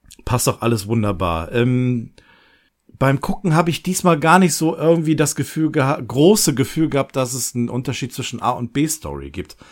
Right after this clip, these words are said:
Also ich hatte, natürlich gab es den, keine Frage,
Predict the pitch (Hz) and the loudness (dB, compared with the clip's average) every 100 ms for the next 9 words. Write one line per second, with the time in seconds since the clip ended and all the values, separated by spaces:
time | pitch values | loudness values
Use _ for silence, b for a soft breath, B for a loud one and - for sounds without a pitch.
0 | B 101 107 120 143 147 156 - _ _ | B -4 -2 -2 -2 -2 -4 -8 _ _
1 | _ _ - 107 151 131 - 107 175 - | _ _ -6 0 2 2 2 2 4 4
2 | 185 226 98 95 - 90 101 151 | 2 0 -2 -4 -4 -2 2 2